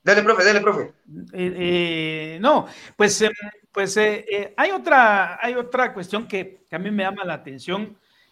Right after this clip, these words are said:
Speaker 2: y, y es, eh, de Winder. Em, yo tuve la oportunidad, porque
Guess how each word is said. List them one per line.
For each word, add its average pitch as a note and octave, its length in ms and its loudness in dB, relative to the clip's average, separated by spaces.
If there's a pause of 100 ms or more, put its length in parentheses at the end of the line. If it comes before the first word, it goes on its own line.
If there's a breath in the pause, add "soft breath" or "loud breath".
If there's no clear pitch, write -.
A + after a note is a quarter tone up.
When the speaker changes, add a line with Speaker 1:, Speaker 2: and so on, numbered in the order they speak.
(120)
Speaker 2:
y, E3+ 340 0 (480)
y F#3 200 -2
es, A3+ 300 0 (180)
eh, F#3+ 340 -2
de E3+ 100 -6
Winder. G#3+ 560 0 (500)
Em, F3+ 460 -10 (1000)
yo A#3+ 160 -6
tuve C4+ 160 4
la B3+ 80 6
oportunidad, G3 920 2 (480)
porque E3+ 340 -6